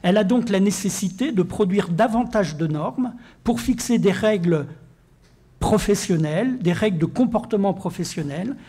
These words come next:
c'est-à-dire des normes de comportement indispensables à l'être ensemble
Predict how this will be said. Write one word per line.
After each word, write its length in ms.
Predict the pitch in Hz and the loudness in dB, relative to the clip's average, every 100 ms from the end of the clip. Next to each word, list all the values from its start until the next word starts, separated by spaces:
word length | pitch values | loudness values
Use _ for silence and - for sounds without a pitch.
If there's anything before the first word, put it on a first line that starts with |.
| - | -20
c'est-à-dire 560 | - - 196 220 226 - | -6 -2 2 2 2 0
des 220 | 180 180 | 2 4
normes 640 | 175 170 190 254 190 156 127 - - - | 6 4 2 0 0 0 -2 -10 -12 -6
de 160 | 156 | 0
comportement 720 | 233 240 233 214 - 208 214 196 | 2 2 2 0 0 2 2 2
indispensables 800 | 196 233 - 202 - 208 180 165 | 2 0 0 -2 0 0 0 2
à 40 | |
l'être 280 | 170 - - | 0 0 0
ensemble 580 | 165 - 170 196 254 | 0 0 -4 -2 -2